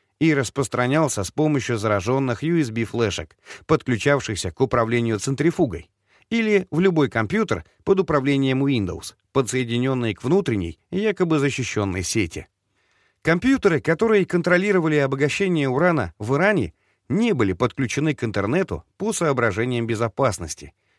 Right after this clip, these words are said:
Иранские власти знали, так же, как и вы теперь, что это ужасная идея. А значит, именно заражённые флешки вирус и попал на завод.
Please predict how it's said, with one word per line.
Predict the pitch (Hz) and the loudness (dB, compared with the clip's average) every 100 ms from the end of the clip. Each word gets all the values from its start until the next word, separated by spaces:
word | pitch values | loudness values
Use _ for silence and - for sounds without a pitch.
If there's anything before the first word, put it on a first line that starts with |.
| _ | _
Иранские | 120 131 160 147 - 135 | -2 2 2 0 -2 0
власти | 120 143 - 101 | 2 0 0 -4
знали, | 87 117 156 104 - _ _ | -4 0 0 0 -6 _ _
так | 135 120 | -2 0
же, | 104 107 | 0 0
как | 113 110 - | 0 -2 -4
и | 135 165 | -2 0
вы | 131 92 | 0 -2
теперь, | 95 90 202 120 _ _ | -4 0 2 0 _ _
что | - 160 - | -6 -4 -2
это | 214 208 196 151 - | 0 0 0 -2 -4
ужасная | - 214 120 131 110 143 147 | -6 -2 2 2 2 0 0
идея. | 175 147 98 67 - _ _ _ | 0 -2 -4 -4 -14 _ _ _
А | 117 | -2
значит, | 120 147 135 131 | 0 0 -2 0
именно | 156 143 135 107 | 0 0 0 0
заражённые | 117 120 107 143 127 | 0 0 0 0 -2
флешки | 104 117 165 175 - 76 _ | -2 0 0 0 -4 -16 _
вирус | 127 180 254 170 - _ - | -6 -2 0 0 -2 _ -2
и | 247 | -2
попал | 190 127 - 107 139 | 2 0 2 2 2
на | 123 | 0
завод. | 98 82 80 | -2 -4 -8